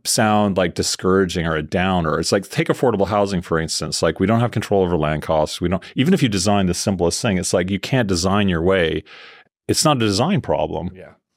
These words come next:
Speaker 1: Right? The affordability crisis in Austin is simply not a design problem. If
Speaker 2: Yeah.
Speaker 1: by the time you get, you know, you're looking at a lot, like, uh, just the cost of construction and stuff. Um, same thing s-, to a certain degree with climate change. It's sort of like the recycling model,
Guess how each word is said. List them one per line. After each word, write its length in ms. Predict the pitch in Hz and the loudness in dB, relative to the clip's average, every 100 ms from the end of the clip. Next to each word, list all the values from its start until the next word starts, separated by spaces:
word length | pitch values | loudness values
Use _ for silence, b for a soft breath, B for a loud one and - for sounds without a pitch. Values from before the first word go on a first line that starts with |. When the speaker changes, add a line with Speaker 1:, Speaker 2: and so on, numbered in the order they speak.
| _ _ _ _ _ | _ _ _ _ _
Speaker 1:
Right? 220 | 95 95 - | 0 0 0
The 60 | |
affordability 600 | - 151 135 120 151 101 | -2 0 2 2 2 2
crisis 540 | - 87 85 - 95 98 | 0 0 2 0 -2 0
in 80 | 90 | 0
Austin 400 | 90 110 139 - | 2 0 -2 -4
is 140 | 82 - | -4 0
simply 320 | - 143 110 | 0 2 2
not 200 | 92 87 | 2 0
a 40 | |
design 320 | 101 127 202 202 | 0 -2 -2 0
problem. 340 | 85 78 85 | 0 0 -2
If 100 | 110 | -4
Speaker 2:
Yeah. 60 | 82 | 0
Speaker 1:
by 120 | 110 | 0
the 80 | 110 | 0
time 280 | - 135 | 0 2
you 100 | 117 | 2
get, 360 | 85 113 117 - B B B B B | 2 2 2 0 B B B B B
you 80 | 101 | 2
know, 160 | 87 | 2
you're 160 | 87 95 | 2 2
looking 300 | 110 - 104 | 0 0 0
at 80 | 85 | 0
a 40 | |
lot, 600 | 85 107 143 87 82 - | 0 0 2 2 0 -4
like, 480 | 117 92 82 76 - - | -4 0 0 -2 -10 -6
uh, 420 | 110 90 87 85 - B B B | 0 2 2 0 -2 B B B
just 180 | 98 - | -2 -2
the 60 | |
cost 380 | - 95 92 - | 0 0 0 -2
of 60 | - | -4
construction 680 | 87 - 113 - - 87 | -4 -4 -4 -4 -4 -2
and 160 | 85 87 | -2 -4
stuff. 540 | - 85 80 82 - 90 | -2 0 0 0 -4 -2
Um, 360 | 87 85 82 - B B | 0 2 0 -4 B B
same 220 | - 190 196 | -2 2 2
thing 180 | 196 | 2
s-, 180 | 143 - | 0 -2
to 160 | 127 123 | 0 2
a 40 | |
certain 220 | - 123 | 2 0
degree 160 | 110 104 | 2 2
with 140 | 90 | 0
climate 340 | - 90 92 92 | 0 0 0 0
change. 340 | - 95 92 | 0 2 2
It's 120 | 90 | 0
sort 140 | - 95 | -2 0
of 40 | |
like 140 | 90 - | 0 0
the 80 | |
recycling 560 | 85 - 90 85 90 85 | -2 0 0 0 0 0
model, 680 | 85 80 80 82 80 80 | 2 2 2 2 2 0